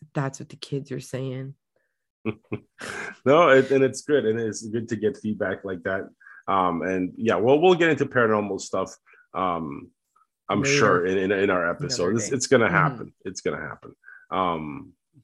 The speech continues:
Speaker 2: but, uh,
Speaker 1: Mm-hmm.
Speaker 2: I don't think we should start off, uh, any paranormal conversation with, uh,
Speaker 1: Nope.
Speaker 2: Demi Lovato's involvement in any of it.
Speaker 1: <laughs>
Speaker 2: So, um, just, just saying. And I don't think it's a perfect step to launch our paranormal talk on.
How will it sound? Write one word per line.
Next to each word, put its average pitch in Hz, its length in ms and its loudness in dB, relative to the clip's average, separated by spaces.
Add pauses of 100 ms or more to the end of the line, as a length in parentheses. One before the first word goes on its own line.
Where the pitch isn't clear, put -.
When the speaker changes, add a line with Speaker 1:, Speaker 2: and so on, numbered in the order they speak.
Speaker 2:
but, 87 200 0
uh, 82 140 0
Speaker 1:
Mm-hmm. 78 140 0
Speaker 2:
I 104 60 2
don't 104 180 2
think 104 140 2
we 98 80 0
should 92 160 -6
start 95 240 2
off, 92 320 0
uh, 80 220 -2
any 95 240 -4
paranormal 92 400 0
conversation 85 640 -2
with, 80 220 -4
uh, 131 180 2 (120)
Speaker 1:
Nope. 92 320 -6
Speaker 2:
Demi 90 220 -2
Lovato's 82 420 -4
involvement 76 640 -8
in 73 80 -10
any 71 180 -6
of 50 140 -8
it. 339 300 2
Speaker 1:
<laughs> - 100 -12 (460)
Speaker 2:
So, - 80 -4
um, - 120 -10 (140)
just, 156 400 2
just 165 260 0
saying. 208 580 4 (640)
And 98 220 -6
I 120 100 2
don't 151 120 2
think 175 200 -2
it's 185 80 -6
a - 40 -20
perfect 165 340 -4
step 175 400 -2
to 127 180 2
launch 135 400 2
our 113 240 0
paranormal 135 520 -4
talk 135 300 -4
on. 98 260 -6